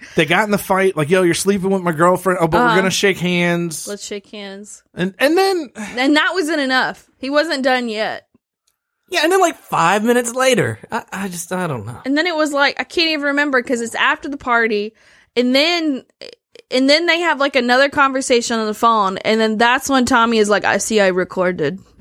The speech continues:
Speaker 1: I recorded you. I recorded you."
Speaker 2: Why didn't they just break up? Was it the, the parental pressure of, "He's so good, you need to stay with him"?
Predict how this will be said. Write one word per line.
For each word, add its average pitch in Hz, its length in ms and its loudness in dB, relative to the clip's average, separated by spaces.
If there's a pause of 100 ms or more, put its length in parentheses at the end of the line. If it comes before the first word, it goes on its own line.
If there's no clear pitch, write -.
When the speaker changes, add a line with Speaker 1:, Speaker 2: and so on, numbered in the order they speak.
(340)
Speaker 1:
I 180 100 0
recorded 170 540 2
you. 123 220 2 (360)
I 196 80 2
recorded 196 520 0
you." 202 220 -6 (1700)
Speaker 2:
Why 240 180 2
didn't 339 180 2
they 302 120 0
just 254 240 -2
break 269 240 2
up? 262 280 -2
Was 226 160 2
it 214 140 -2
the, 214 140 4
the 202 180 0
parental 214 540 2
pressure 196 500 0
of, 156 160 2
"He's 190 180 -2
so 180 160 4
good, 160 280 0
you 160 60 -4
need 170 180 -2
to 156 60 0
stay 165 260 -2
with 135 220 0
him"? 185 420 -2